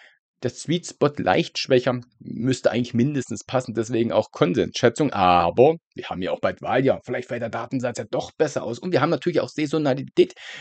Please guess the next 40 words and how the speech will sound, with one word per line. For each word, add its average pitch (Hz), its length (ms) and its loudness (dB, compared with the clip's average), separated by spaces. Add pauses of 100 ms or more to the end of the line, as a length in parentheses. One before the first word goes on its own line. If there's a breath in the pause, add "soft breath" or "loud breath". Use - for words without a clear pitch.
(120)
Die 120 100 2
warme 135 380 6
Jahreszeit 131 640 6
beginnt, 127 380 2
Landwirtschaft 120 520 0
zieht - 220 -2
an, 117 260 6 (460 loud breath)
ähm, 104 460 4
Dienstleistungssektoren 110 880 2
für - 160 -2
Außenbereich, 104 760 4
was 117 140 0
weiß 120 60 0
ich, 123 140 -2
Gastronomie 117 600 2
und 123 60 0
sowas 110 200 0
könnte 139 300 2
auch - 240 2 (240)
positiv 143 680 0
dann 123 200 2
mit 127 160 2
hineinwirken 135 800 4 (460 loud breath)
und 120 100 2
vielleicht - 460 -4
dann, 131 200 2 (300)
ja, - 220 -2
doch - 260 -2
ein 143 120 0
posi-, 156 320 4 (120)
kommt, 160 240 2
was 135 300 6
niemand 185 420 6
erwartet, 139 340 6
dass 123 100 2
der 120 120 4
Datensatz 117 460 -2
wirklich 120 320 0
besser 107 340 0
ausfällt. 110 480 -2